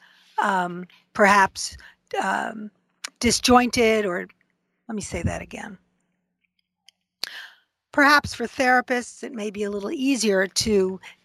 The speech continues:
delve into these questions because there's more time. But sometimes just asking a mom, and even in the postpartum period, if a doctor just says to a mom, "How are you sleeping?"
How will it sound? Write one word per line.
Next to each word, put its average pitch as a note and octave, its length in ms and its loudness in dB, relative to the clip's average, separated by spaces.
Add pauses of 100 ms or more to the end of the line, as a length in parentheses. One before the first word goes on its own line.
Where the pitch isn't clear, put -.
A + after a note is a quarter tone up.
delve A3+ 340 6
into F4 320 2
these G3+ 400 -2
questions A#3 600 -2
because G#3 380 -2
there's F#3 260 0
more F#3 180 -2
time. E3+ 520 -2 (680)
But B3+ 160 -2
sometimes F4 460 4
just D4 240 2
asking C4 420 2
a A#3 40 2
mom, G#3+ 240 4
and A3+ 100 0
even D#4 220 0
in C#4 100 2
the G#3+ 80 4
postpartum B3 640 2
period, F#3 420 0 (460)
if - 60 -4
a A#3+ 60 2
doctor C4+ 360 4
just B3 220 -4
says C4+ 280 0
to - 80 -4
a A#3 40 0
mom, A3+ 200 4
"How A#3 120 2
are D#4+ 100 4
you A#3 120 0
sleeping?" G3+ 680 -2